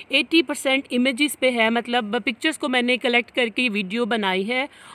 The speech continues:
और because मेरे पास ये वाले टूल्स, ये एसेसरीज और ये प्रोडक्ट्स नहीं थी और ना ही मैं आपको इनके बारे में रिव्यूज़ दे रही हूँ कि ये अच्छी हैं या बुरी हैं, मैं just आपसे शेयर करूँगी कि इन टूल्स को, इन प्रोडक्ट्स को यूज़ करके आप अपने चेहरे के जो फालतू बाल हैं वो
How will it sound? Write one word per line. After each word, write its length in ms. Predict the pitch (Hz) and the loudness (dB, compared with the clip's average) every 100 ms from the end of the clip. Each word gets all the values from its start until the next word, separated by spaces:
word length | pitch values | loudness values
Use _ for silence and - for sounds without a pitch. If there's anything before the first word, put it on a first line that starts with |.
| - | -2
और 100 | 240 | 0
because 360 | 226 - 370 302 | 2 0 0 2
मेरे 200 | 311 320 | 2 2
पास 320 | 311 311 285 | 4 2 2
ये 80 | 277 | -2
वाले 240 | 285 285 | 0 0
टूल्स, 540 | - 254 254 262 262 | -2 -4 -2 -2 -4
ये 60 | 262 | -2
एसेसरीज 920 | 254 233 254 - 247 233 240 254 240 | -2 -2 -6 -2 -2 0 -2 -2 -2
और 140 | 233 233 | 0 2
ये 120 | 240 | 0
प्रोडक्ट्स 440 | 247 233 254 - | 2 2 2 -2
नहीं 280 | 220 220 262 | -2 -2 -2
थी 320 | 269 254 247 - - - - | -2 -4 -4 -6 -18 -20 -2
और 160 | 269 277 | 2 4
ना 140 | 311 | 4
ही 140 | 330 349 | 4 4
मैं 140 | 330 | 2
आपको 360 | - 254 - 285 | 4 2 2 -2
इनके 220 | 277 294 | 0 0
बारे 180 | 262 254 | 0 0
में 140 | 269 | 0
रिव्यूज़ 400 | 220 226 269 285 | 0 0 0 0
दे 140 | 247 | 2
रही 140 | 226 233 | 4 2
हूँ 80 | 240 | 2
कि 100 | 269 | 0
ये 80 | |
अच्छी 360 | 302 247 - 277 | 0 -2 -2 -6
हैं 120 | 277 | -2
या 120 | 277 | -2
बुरी 280 | 233 226 240 | 0 0 0
हैं, 80 | 262 | -2
मैं 120 | 262 | -2
just 240 | 269 302 262 | -2 0 2
आपसे 280 | 233 - | 2 0
शेयर 260 | 262 247 254 | -6 -2 0
करूँगी 480 | 247 226 226 233 240 - - - | 0 -2 -2 -2 -4 -6 -20 -6
कि 60 | 285 | -2
इन 220 | 285 285 | 0 0
टूल्स 380 | - 285 311 - | 0 0 0 -2
को, 160 | 302 | 0
इन 120 | 285 262 | 2 2
प्रोडक्ट्स 400 | 262 247 269 - | 2 2 0 -2
को 100 | 285 | -2
यूज़ 320 | 233 269 - | 0 -2 -2
करके 280 | 269 233 269 | -2 0 4
आप 260 | 247 247 | 4 4
अपने 340 | 262 247 247 262 | 0 -6 -4 -2
चेहरे 300 | 240 226 247 | -2 2 0
के 120 | 247 | 0
जो 100 | 254 | -6
फालतू 420 | 240 220 208 269 | 2 2 2 0
बाल 260 | 233 220 226 | 2 2 0
हैं 120 | |
वो 100 | 240 | -2